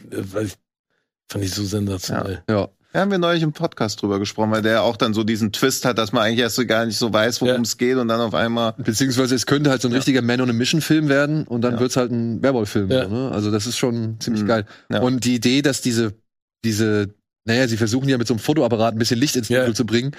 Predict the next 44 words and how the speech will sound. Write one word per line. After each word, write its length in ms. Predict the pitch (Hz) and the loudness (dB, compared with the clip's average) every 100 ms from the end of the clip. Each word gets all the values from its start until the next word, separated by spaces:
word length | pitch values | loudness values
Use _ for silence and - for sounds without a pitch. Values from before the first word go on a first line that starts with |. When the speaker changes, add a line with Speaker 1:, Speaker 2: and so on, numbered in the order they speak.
| - - | -14 -4
Speaker 2:
dass 140 | 117 110 | -2 -2
die 100 | 110 | 0
Bilder 320 | 135 214 180 | 2 4 4
davon, 400 | 131 - 131 131 | 2 2 0 2
dass 160 | 123 | 0
die 140 | 139 139 | 2 2
am 80 | 135 | 2
Ende 160 | 143 | 2
noch 80 | 131 | 2
mal 80 | 131 | 0
im 40 | |
Abspann 340 | 127 147 131 127 | -2 -2 0 0
Speaker 1:
Ja. 40 | |
Speaker 2:
landen, 240 | 131 135 | 0 0
fand 200 | 127 131 117 | 0 0 2
ich 40 | |
Speaker 3:
Ja, 140 | 120 | 2
ja, 140 | 131 127 | 4 2
Speaker 2:
ziemlich 260 | 117 110 | 0 0
Speaker 3:
da, 80 | - 110 | 0 0
Speaker 2:
geil. 40 | |
Speaker 3:
und 140 | 123 131 | 2 2
irgendwie 300 | 127 131 127 | 2 2 2
doch 160 | 117 | 2
auch, 160 | 120 135 | 2 2
da 140 | 143 120 | 2 0
hat 80 | |
doch 80 | 127 | 0
auch 160 | 131 120 | 0 0
irgendeine 380 | 123 139 143 120 | 0 0 0 -2
Fußballmannschaft 760 | - 175 165 135 117 117 120 123 | -2 0 2 2 2 0 0 0
dann 100 | 117 | 0
so 80 | |
sechs 320 | 110 127 - 131 | 0 -2 0 0
null 300 | 127 143 147 | 2 2 2
gewonnen 580 | 139 101 110 139 185 | 0 0 0 2 2
oder 340 | 190 175 175 165 | 2 2 2 2
so 140 | 156 | 0
und 80 | 151 | 2
das 160 | 139 - | 2 2
dann 160 | 143 | 0
die 80 | 127 | 0
große 320 | 120 135 131 | 2 0 0
Schlagzeile 880 | - 107 131 147 - 160 170 175 | -2 0 0 -2 -2 0 2 0